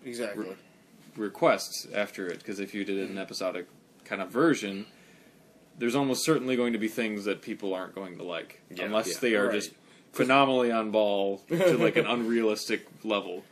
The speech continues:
Speaker 2: which
Speaker 3: Which
Speaker 2: they
Speaker 3: is,
Speaker 2: could
Speaker 3: which
Speaker 2: be.
Speaker 3: isn't the Square we
Speaker 4: Dude,
Speaker 3: know,
Speaker 2: But
Speaker 4: you've
Speaker 2: it's,
Speaker 4: gotta, you've
Speaker 2: it's
Speaker 4: gotta be
Speaker 2: surpri-,
Speaker 4: mindful.
Speaker 2: yeah.
Speaker 4: This is literally a lot of people's first R P G.
Speaker 2: Yeah.
Speaker 4: Like, somehow. Well,
Speaker 1: Yeah.
Speaker 4: it's, it's actually, yeah. So, this is a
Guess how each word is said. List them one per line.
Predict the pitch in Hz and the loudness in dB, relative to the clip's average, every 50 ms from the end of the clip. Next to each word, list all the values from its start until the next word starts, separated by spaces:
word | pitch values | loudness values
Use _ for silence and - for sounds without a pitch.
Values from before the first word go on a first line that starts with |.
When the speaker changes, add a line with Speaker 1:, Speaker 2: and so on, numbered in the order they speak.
| _ _ - - - - | _ _ -20 -20 -20 -8
Speaker 2:
which | - - | -4 -2
Speaker 3:
Which | 117 117 | 0 4
Speaker 2:
they | 143 165 | 4 4
Speaker 3:
is, | 156 196 | 6 6
Speaker 2:
could | 202 175 | 6 6
Speaker 3:
which | 156 160 | 6 6
Speaker 2:
be. | 156 123 | 6 6
Speaker 3:
isn't | 110 - 165 | 6 4 2
the | 151 | 0
Square | - - - 156 143 139 131 | -2 2 4 6 6 6 6
we | 120 - | 6 6
Speaker 4:
Dude, | 180 160 151 | 6 6 6
Speaker 3:
know, | 156 135 | 6 6
Speaker 2:
But | 127 - | 6 6
Speaker 4:
you've | - | 4
Speaker 2:
it's, | - 175 190 | 4 4 4
Speaker 4:
gotta, | 202 185 170 143 | 4 4 4 4
you've | 156 147 - | 4 4 2
Speaker 2:
it's | - - | 2 2
Speaker 4:
gotta | - 175 151 | 2 4 4
be | 139 | 4
Speaker 2:
surpri-, | 120 | 2
Speaker 4:
mindful. | 113 117 113 95 107 107 | 2 0 0 0 0 0
Speaker 2:
yeah. | - | 0
Speaker 4:
This | 139 135 - | -2 -4 -4
is | 104 98 | -6 -4
literally | 110 117 110 107 101 98 92 85 - - - - - - - - - - - _ _ _ _ _ - - _ _ _ _ - | -2 0 0 0 0 0 -2 -6 -8 -12 -20 -20 -20 -20 -20 -18 -18 -18 -20 _ _ _ _ _ -20 -20 _ _ _ _ -4
a | 110 | -2
lot | 113 117 117 117 117 | 0 0 2 2 0
of | 110 | 0
people's | 110 113 110 - 101 95 - | 0 -2 -2 -2 -4 -6 -8
first | - - - - 98 92 87 - - - | -10 -12 -8 -4 -4 -4 -4 -6 -6 -6
R | 87 87 | -6 -6
P | - 87 85 78 | -6 -10 -12 -12
G. | 71 76 73 71 - _ _ _ _ _ _ _ _ - | -12 -12 -14 -14 -16 _ _ _ _ _ _ _ _ -10
Speaker 2:
Yeah. | 92 101 113 - - _ _ - | -8 -8 -8 -8 -12 _ _ -8
Speaker 4:
Like, | 95 87 82 - - _ _ _ _ - _ _ - _ _ - - _ _ _ _ _ - _ _ _ - - - - | -8 -8 -8 -8 -12 _ _ _ _ -20 _ _ -20 _ _ -20 -20 _ _ _ _ _ -20 _ _ _ -20 -20 -20 -16
somehow. | - - 107 95 87 80 78 73 71 - - - - - - - _ _ - | -10 -8 -6 -6 -6 -8 -12 -14 -12 -14 -14 -14 -14 -18 -20 -20 _ _ -8
Well, | 101 117 | -6 -6
Speaker 1:
Yeah. | 117 - - - | -6 -6 -8 -8
Speaker 4:
it's, | - - - | -6 -4 -2
it's | 123 117 113 - | -4 -4 -4 -4
actually, | 113 104 - - 92 95 95 | -4 -4 -6 -6 -8 -6 -4
yeah. | 101 90 - - - - - - - | -4 -6 -6 -10 -16 -20 -20 -20 -12
So, | - - 147 147 147 143 135 - - - _ _ _ _ - _ - - - - _ _ _ _ _ _ _ _ _ _ _ _ - | -6 -2 2 4 4 4 2 0 -6 -20 _ _ _ _ -20 _ -18 -18 -18 -18 _ _ _ _ _ _ _ _ _ _ _ _ -10
this | 117 123 | -8 -8
is | 120 110 - 127 | -8 -8 -6 -4
a | 123 123 123 123 117 | -4 -2 -2 -2 -2